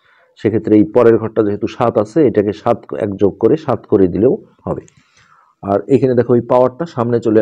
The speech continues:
আসলো, তাহলে সিক্স log টেন টেন। ওকে, তো এটার মান কিন্তু ওয়ান, হ্যাঁ, এটা লগের সূত্রই। সেক্ষেত্রে আমরা, আহ,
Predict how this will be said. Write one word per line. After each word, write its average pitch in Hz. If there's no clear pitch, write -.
আসলো, 127
তাহলে 107
সিক্স 123
log 107
টেন 107
টেন। 73
ওকে, -
তো 117
এটার 139
মান 127
কিন্তু 113
ওয়ান, 107
হ্যাঁ, 135
এটা 92
লগের 95
সূত্রই। 107
সেক্ষেত্রে 117
আমরা, 107
আহ, 98